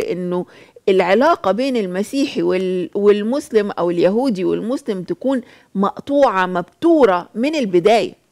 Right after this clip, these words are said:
بقى سيبك من، من ال-، الحواديت ال-، اللي بيحكوها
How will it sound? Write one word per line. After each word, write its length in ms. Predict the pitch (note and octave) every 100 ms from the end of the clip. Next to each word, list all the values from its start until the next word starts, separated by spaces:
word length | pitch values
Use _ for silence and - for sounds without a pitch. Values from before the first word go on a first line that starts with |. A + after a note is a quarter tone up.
| _ _ _ _ _
بقى 160 | F#3+ G3+
سيبك 320 | - D4+ C4
من، 500 | F#3+ F3+ F3 E3 -
من 280 | E3 E3+ E3
ال-، 420 | - E3+ E3 -
الحواديت 800 | F3 - E3 E3+ E3+ A3 - - -
ال-، 560 | D#3 D#3 - C3+ - E3
اللي 140 | E3 D#3
بيحكوها 580 | - - - G#3 G3+